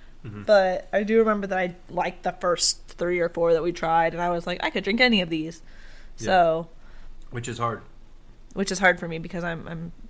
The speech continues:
Speaker 2: relatively picky, so, you know.
Speaker 1: And, uh, since we're live, quote unquote,
Speaker 2: <laughs>
Speaker 1: rating these, um,
Speaker 2: Checking in.
Speaker 1: checking in. Uh, we got three and a half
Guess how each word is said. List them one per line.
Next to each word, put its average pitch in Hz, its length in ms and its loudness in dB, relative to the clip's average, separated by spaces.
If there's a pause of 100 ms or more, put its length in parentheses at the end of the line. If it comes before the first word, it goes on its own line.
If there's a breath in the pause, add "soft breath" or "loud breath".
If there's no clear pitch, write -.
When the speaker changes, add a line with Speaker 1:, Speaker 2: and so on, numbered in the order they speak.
Speaker 2:
relatively - 440 -10
picky, 202 340 -10
so, - 300 -8 (420)
you - 80 -8
know. 233 140 -6 (640)
Speaker 1:
And, 143 360 2
uh, 117 440 2
since 131 280 -8
we're 120 200 0
live, 113 720 4 (640)
quote 117 220 6
unquote, 104 500 -6 (100)
Speaker 2:
<laughs> - 140 -20
Speaker 1:
rating 202 760 4
these, 101 400 -8
um, 98 540 -8
Speaker 2:
Checking - 260 -10
in. 190 240 -4 (140)
Speaker 1:
checking - 260 -14
in. 98 200 -14 (580 soft breath)
Uh, 101 280 -6
we 113 100 -4
got 107 280 -4
three 127 240 4
and 117 80 6
a 107 60 4
half 113 520 2